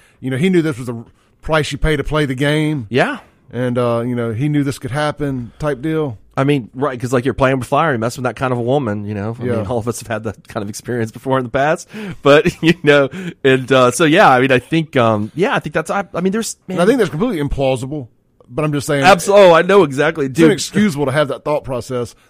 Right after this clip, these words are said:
Speaker 1: This is murder. How, why, what we got us, got us here are irrelevant.
Speaker 2: Man, I've seen, Clay, I've seen juries do things that you just,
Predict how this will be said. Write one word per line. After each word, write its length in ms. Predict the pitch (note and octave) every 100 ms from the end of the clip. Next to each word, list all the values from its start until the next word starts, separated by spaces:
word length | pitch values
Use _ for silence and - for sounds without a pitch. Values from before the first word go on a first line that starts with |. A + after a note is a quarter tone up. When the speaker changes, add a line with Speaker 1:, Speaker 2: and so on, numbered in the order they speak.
| -
Speaker 1:
This 160 | B2
is 80 | F3
murder. 400 | G3+ F#3+ A#2 F2+ - - G2+
How, 220 | C3+ D3
why, 280 | D3 D3+ D3
what 240 | C#3 D3
we 80 | D3
got 180 | C#3 D3+
us, 100 | C3
got 240 | C3 C#3 D#3+
us 80 | C3+
here 120 | B2+
are 100 | A#2
irrelevant. 600 | A2 B2+ G#2+ C2 - - _ _
Speaker 2:
Man, 160 | D#3 D#3
I've 160 | G#3
seen, 280 | - E3 C3 - - A#2
Clay, 180 | D#3 C#3
I've 160 | F3+
seen 200 | F3+ B2+
juries 480 | G2+ A2 G#2+ G#2+ - _ _ _ G2
do 200 | A#2+ B2
things 480 | - G#2+ G2 G2 G2+
that 240 | F2+ D2+
you 200 | A#2 A#2+
just, 360 | G#2+ G#2 -